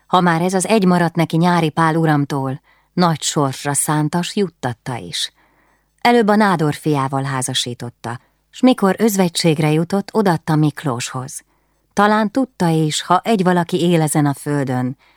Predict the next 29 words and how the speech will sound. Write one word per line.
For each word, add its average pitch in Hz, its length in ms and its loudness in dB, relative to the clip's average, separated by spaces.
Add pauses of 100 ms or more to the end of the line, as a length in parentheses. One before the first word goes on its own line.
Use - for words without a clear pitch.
kitől 175 340 2
Eszterházy 151 640 0
uram 151 280 0
jóságát 139 680 -2
én 147 180 -2
el 165 220 2
nem 147 180 2
irigylem, 139 580 -4 (560)
az 190 160 2
nyári 180 380 2
Krisztina, 147 600 -2 (120)
hugocskám, 147 680 0
leányocskám, 143 880 -4 (420)
kit - 180 0
én 202 260 2
ringattam, 151 800 0
babusgattam, 147 880 -2 (260)
kiben 180 280 2
semmi 180 360 2
gonoszság 165 640 0
nincsen, 147 600 -2 (280)
kiért 208 360 2
szemem 190 360 2
világát 143 540 -2
adnám, 135 460 -2
ha 139 160 -2
úgy 160 180 0
lenne 139 260 -2
szükség. - 600 -10